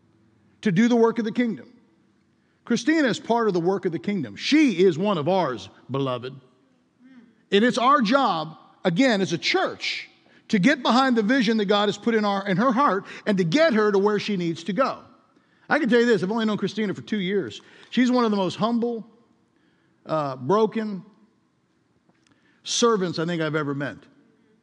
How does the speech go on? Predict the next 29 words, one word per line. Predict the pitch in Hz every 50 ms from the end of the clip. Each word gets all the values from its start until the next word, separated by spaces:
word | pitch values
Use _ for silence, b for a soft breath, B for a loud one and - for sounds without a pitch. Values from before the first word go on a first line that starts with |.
| _ _ _ _ _ _ _ _ _
She's | - - 190 190
one | 175 208 208
of | 202
those | 190 185
behind-the-scenes | 151 170 147 170 180 180 175 160 - - 180 170 160 -
people. | - 139 113 117
Even | 160 220 220 180
getting | 151 185 190 185
her | 170 180
up, | 185 147
did | 131 117
you | 160
see | 208 - 277 240
she | - 226
was, | 220 180
like, | 175 165 -
standing | - 190 185 190 185 175
over | 170 165 156
there | 165 170 175
in | 151 139 135
the | 131
darkness? | 117 127 131 143 139 - 160 160 156 - - - _ B B B B B B B B B B B
I'm | - 190 185
going, | 190 175 165
"Christina, | - 202 180 - - 226 196 135
get | 107 - 185 170
into | 175 180 - - 185
the | 151 139
light, | 135 135 147 123 - -